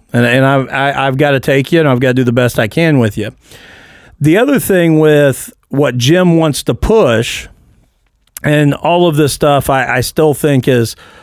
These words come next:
part of the master plan of what Jim would like to see happen. Jim is, is really strong in the privatization of education, um, which a lot of Indiana's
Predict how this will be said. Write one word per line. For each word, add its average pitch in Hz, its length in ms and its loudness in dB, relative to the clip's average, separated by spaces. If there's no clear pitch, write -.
part 156 240 0
of 127 120 0
the 143 180 0
master 139 460 0
plan 139 500 2
of 120 300 2
what 127 240 -2
Jim 135 260 0
would 127 100 2
like 120 200 0
to 117 80 -4
see 117 160 -2
happen. 131 420 -2
Jim 190 340 2
is, 165 340 -2
is 143 460 0
really 156 360 4
strong 147 400 0
in 131 100 2
the 120 60 0
privatization 123 1040 0
of 110 80 0
education, 110 760 -4
um, 113 600 0
which 123 180 0
a 143 60 0
lot 139 320 0
of 127 160 0
Indiana's 127 640 2